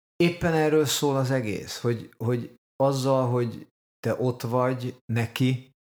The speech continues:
addig, amíg ott vagy neki, azzal szélesíted az ő látókörét.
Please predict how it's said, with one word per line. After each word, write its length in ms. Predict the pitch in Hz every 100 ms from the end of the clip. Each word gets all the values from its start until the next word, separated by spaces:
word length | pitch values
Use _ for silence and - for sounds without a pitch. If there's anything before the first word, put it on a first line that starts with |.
| _
addig, 400 | 117 110 113 107
amíg 260 | 104 104
ott 200 | 107 107
vagy 220 | - 110 110
neki, 480 | 113 - 127 120 - _ _ _ _ _ _ _
azzal 420 | 117 117 131 131
szélesíted 920 | - - 147 110 98 - 107 - 92
az 180 | 95 95
ő 380 | 98 95 95 - _
látókörét. 960 | - 90 90 - 73 - 85 - - -